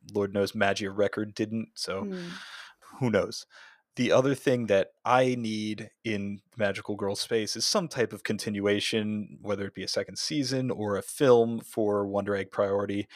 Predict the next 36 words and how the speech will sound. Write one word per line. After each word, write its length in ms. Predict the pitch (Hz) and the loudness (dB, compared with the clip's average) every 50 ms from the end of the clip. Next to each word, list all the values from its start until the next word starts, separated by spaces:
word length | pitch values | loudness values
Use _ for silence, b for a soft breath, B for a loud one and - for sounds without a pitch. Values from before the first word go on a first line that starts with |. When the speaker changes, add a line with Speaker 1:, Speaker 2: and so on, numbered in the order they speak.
| B B B B B B | B B B B B B
Speaker 1:
Like 160 | 104 98 - | -2 0 2
I 60 | 101 | 2
said, 380 | 98 - - 101 101 101 98 - | 2 4 6 6 4 4 4 6
that 220 | 104 101 104 - | 6 6 6 4
show 300 | - - - 110 101 107 | 2 2 4 4 4 4
kind 260 | - - - 101 98 | 2 0 -2 0 0
of 120 | 98 - - | 0 -2 -2
took 280 | - - 120 107 - | 0 0 2 2 4
over 280 | 107 107 107 101 107 104 | 4 2 2 2 0 -4
my 220 | 101 98 95 98 | -2 -2 -4 -2
mind 520 | 98 95 95 95 98 98 101 104 104 107 107 | 0 2 2 4 4 4 4 2 0 0 -2
in 220 | 104 - 110 98 | -2 -2 -2 -2
a 60 | 95 | 0
way 420 | 98 101 101 101 104 104 104 107 107 | 0 2 4 4 6 4 4 2 2
that 300 | 104 104 98 98 95 - _ _ _ _ - | 2 2 2 2 0 -6 _ _ _ _ -12
nothing 560 | - 110 107 104 107 104 101 - - 104 98 | -8 -6 -4 2 4 4 4 4 2 -4 -4
really 320 | 98 98 101 101 98 95 92 | -2 0 2 2 2 0 -2
had 460 | - - - - 107 101 101 101 98 | -4 -2 0 2 4 4 4 4 2
since 280 | - - 110 98 95 - | 0 -2 -2 -2 -4 -6
twenty 240 | - - 101 101 101 | -4 -2 0 0 0
eleven 360 | 98 98 101 101 98 101 101 | 2 2 2 2 2 0 -2
in 120 | 101 98 | -4 -4
Madoka 300 | 101 101 - 117 98 - | -4 -2 -2 -2 -2 -2
Magica. 480 | 107 104 101 98 101 104 - - 101 98 - - | -4 -4 -4 -4 -6 -4 0 0 0 0 0 -4
Speaker 2:
Hmm. 340 | - 262 226 202 190 185 185 202 | -6 -6 -6 -6 -8 -12 -8 -4
Speaker 1:
So, 500 | - - - 101 101 98 95 95 95 92 | -2 0 4 6 6 6 4 4 0 -6
uh, 320 | 95 - - - - - - - - _ _ _ _ _ _ _ - | -6 -6 -8 -8 -8 -10 -14 -16 -20 _ _ _ _ _ _ _ -4
I 100 | - 107 107 | -2 -2 -2
need 240 | 107 110 107 104 | -2 -2 -4 -2
more 280 | 107 110 110 113 113 110 | 2 4 6 8 8 8
because 320 | 101 110 - - 117 98 | 6 2 -2 -2 -4 -4
it 100 | 101 95 | -4 -4
does 220 | - 98 95 - - | -4 -4 -4 -4 -4
not 260 | 87 90 101 - - | -4 -2 -2 -2 -4
conclusively 720 | - 95 95 - - 104 - - - - - 92 95 - | -6 -10 -10 -8 -8 -8 -8 -8 -4 -2 -2 -2 -2 -2
end. 420 | - 98 92 85 95 98 - 117 | -8 -8 -8 -8 -10 -12 -14 -14